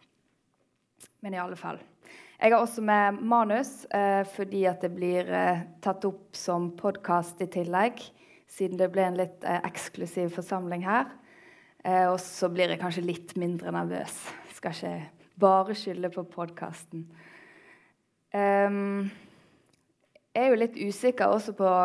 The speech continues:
hvem tilhørende er, altså hvor mye, eh, dere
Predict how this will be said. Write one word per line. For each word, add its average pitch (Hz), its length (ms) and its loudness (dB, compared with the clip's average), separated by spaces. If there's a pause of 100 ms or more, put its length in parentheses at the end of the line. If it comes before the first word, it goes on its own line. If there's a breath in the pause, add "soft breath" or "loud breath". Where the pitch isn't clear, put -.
(320)
hvem 214 300 2 (100)
tilhørende 185 800 0
er, 226 320 2
altså 190 400 -2
hvor 190 160 -8
mye, 185 460 2 (1300 loud breath)
eh, 180 300 -6 (420)
dere - 380 0